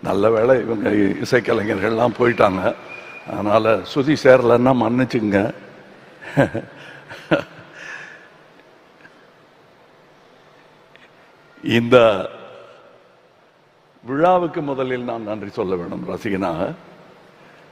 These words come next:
மாண்புமிகு முதலமைச்சர் அவர்களுக்கு பேர் வைத்த அதே மாமனிதர் தான் என் அண்ணன்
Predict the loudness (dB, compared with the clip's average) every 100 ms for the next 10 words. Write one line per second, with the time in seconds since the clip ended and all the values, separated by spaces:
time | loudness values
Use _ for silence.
0 | -20 _ _ _ -16 0 2 4 4 2
1 | 4 4 4 0 -10 -18 -20 -20 -20 -20
2 | -20 -20 -20 -8 -2 2 2 2 0 -2
3 | 0 0 2 0 0 -4 -2 4 6 6
4 | 2 2 2 4 4 6 6 4 4 2
5 | 2 2 2 2 2 0 -6 -14 -20 -20
6 | -20 -20 -20 -20 -20 _ _ -10 -2 0
7 | 2 2 2 0